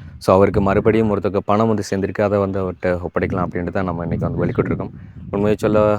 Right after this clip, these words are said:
போனா வந்து உங்களுக்கு தெரிஞ்சிருக்குமோ சொல்லி தெரியல, நிறைய பேர் அந்த வீடியோ பார்த்தீங்களோ சொல்லி தெரியல. அஹ், கிட்னி பாதிக்கப்பட்டு அந்த ஒரு எஃபெக்டினால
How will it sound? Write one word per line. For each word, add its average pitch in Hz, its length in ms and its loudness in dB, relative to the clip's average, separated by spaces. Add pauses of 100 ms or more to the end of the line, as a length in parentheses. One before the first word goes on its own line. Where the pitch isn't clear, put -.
(160)
போனா 104 260 0
வந்து 104 320 2
உங்களுக்கு 98 320 -2
தெரிஞ்சிருக்குமோ 98 580 -2 (120)
சொல்லி 95 240 -2
தெரியல, 98 360 0
நிறைய 92 240 -2
பேர் 98 140 -4
அந்த 95 140 -4
வீடியோ 95 360 -2
பார்த்தீங்களோ 95 340 0
சொல்லி - 240 -4
தெரியல. - 320 -4 (520)
அஹ், 98 320 2 (240)
கிட்னி 117 320 2
பாதிக்கப்பட்டு 110 840 2 (200)
அந்த 120 420 4
ஒரு 107 260 8
எஃபெக்டினால 101 720 -2